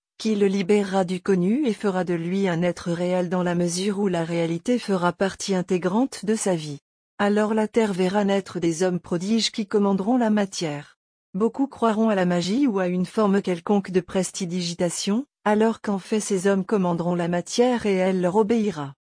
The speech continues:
Elle sera enfin sous le contrôle de sa volonté créative, autre aspect de l'homme nouveau dont il ignore encore les lois occultes et puissantes.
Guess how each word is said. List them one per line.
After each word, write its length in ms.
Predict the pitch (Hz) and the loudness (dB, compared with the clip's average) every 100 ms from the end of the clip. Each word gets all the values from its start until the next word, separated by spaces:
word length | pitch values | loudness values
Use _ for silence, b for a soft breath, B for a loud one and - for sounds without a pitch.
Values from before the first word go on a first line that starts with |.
| _ _ | _ _
Elle 200 | 208 196 | 0 0
sera 300 | - 208 208 | 0 2 2
enfin 400 | 208 - 240 233 | 2 0 0 2
sous 220 | - 214 | 0 -2
le 100 | 185 | -2
contrôle 560 | 180 185 - 208 202 180 | -2 -4 -2 0 2 2
de 80 | |
sa 200 | 170 202 | -2 0
volonté 420 | 175 180 180 180 175 | 0 0 0 -2 -6
créative, 720 | - 185 175 - 202 240 269 - _ | -4 -4 -4 -6 -4 -4 -8 -16 _
autre 300 | 269 311 233 | 2 2 -4
aspect 320 | 220 - 202 | -4 -2 0
de 120 | 185 | 0
l'homme 260 | 185 185 185 | 2 2 2
nouveau 320 | 196 180 196 | 0 0 -2
dont 140 | 180 | -2
il 220 | 175 196 185 | -4 -4 -2
ignore 380 | 185 196 190 | 0 2 2
encore 300 | 180 170 180 | 0 -2 0
les 100 | 180 | 2
lois 240 | 175 196 196 | 2 2 0
occultes 480 | 175 - 262 247 233 | -2 0 0 0 -4
et 80 | |
puissantes. 680 | 214 208 - 175 143 - - | -6 -6 -6 -6 -8 -10 -18